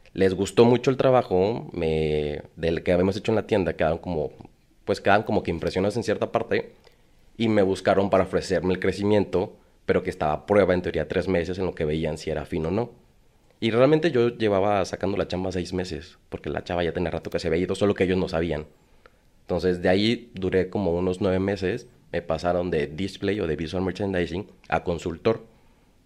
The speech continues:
que ya me encargaba del mismo aspecto, pero a nivel nacional junto con otros tres chavos. Y de ahí fue como que me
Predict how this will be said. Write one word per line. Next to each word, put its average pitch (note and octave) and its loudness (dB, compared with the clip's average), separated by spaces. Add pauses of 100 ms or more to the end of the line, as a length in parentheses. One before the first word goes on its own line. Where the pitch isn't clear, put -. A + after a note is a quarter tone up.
que E2 -2
ya D#2+ 2
me F2+ 0
encargaba D#2+ 0
del D2+ -4
mismo F#2 -2
aspecto, F#2 -4
pero D#2+ 0
a D2+ 0
nivel D2+ -2
nacional E2+ -4
junto F#2 -8
con D#2 -6
otros - -10
tres - -10
chavos. - -12 (760)
Y G2+ 0
de G2 6
ahí G#2 4
fue G#2 0
como G#2 0
que E2+ -6
me D#2 -4